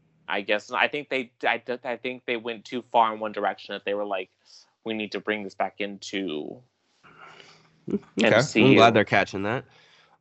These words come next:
Speaker 2: Um, Netflix shows that are now on Disney Plus. Shout out to that. Spider-Man, uh, is released digitally today as well, right?
Speaker 1: Digitally, yes, yes, it
Speaker 2: Um,
Speaker 1: is. Have it.
Speaker 2: uh, Netflix shows, I mean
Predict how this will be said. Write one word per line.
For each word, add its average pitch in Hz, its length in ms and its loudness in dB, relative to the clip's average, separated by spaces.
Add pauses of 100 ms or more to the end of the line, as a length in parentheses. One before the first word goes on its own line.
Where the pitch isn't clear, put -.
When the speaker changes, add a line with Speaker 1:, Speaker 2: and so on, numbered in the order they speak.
(120)
Speaker 2:
Um, 101 540 -2 (680)
Netflix 131 420 0
shows 139 400 0
that 123 120 0
are 117 80 -2
now 117 220 0
on 107 160 -2
Disney 104 320 -6
Plus. 131 580 -2
Shout 98 340 -6
out 95 180 -4
to 95 80 -16
that. 104 400 0 (100)
Spider-Man, 135 540 2
uh, 95 380 0 (260)
is 98 160 -4
released 107 240 -4
digitally 123 500 -2
today 90 220 0
as 92 100 -2
well, 123 160 0
right? 113 160 -4 (540)
Speaker 1:
Digitally, - 500 -10 (100)
yes, - 600 0 (280)
yes, - 240 -8
it 95 40 -4
Speaker 2:
Um, 98 140 4
Speaker 1:
is. 123 480 2
Have 104 280 2
it. - 140 -8 (1200)
Speaker 2:
uh, 123 80 -4 (200)
Netflix 147 540 0
shows, 175 300 0
I 156 60 4
mean 143 320 4